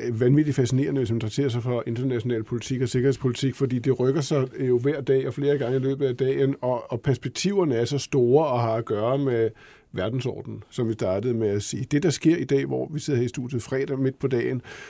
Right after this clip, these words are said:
og, og, og, og U-, Ukraine er, er jo under s-,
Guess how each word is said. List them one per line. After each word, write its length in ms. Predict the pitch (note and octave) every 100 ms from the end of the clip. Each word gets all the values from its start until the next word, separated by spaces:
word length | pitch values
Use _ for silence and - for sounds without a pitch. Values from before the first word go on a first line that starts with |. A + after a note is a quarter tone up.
| - -
og, 380 | A#2+ A#2+ A2+ -
og, 320 | A#2+ A#2 A#2
og, 360 | B2 A#2 A2+ A#2 -
og 160 | A2+ - D3+
U-, 80 | B2+ -
Ukraine 440 | C3 C3+ C3 C#3
er, 400 | D#3 C3+ A2 G#2 -
er 180 | A2 A2
jo 120 | G#2+
under 260 | A#2+ B2
s-, 200 | B2+ -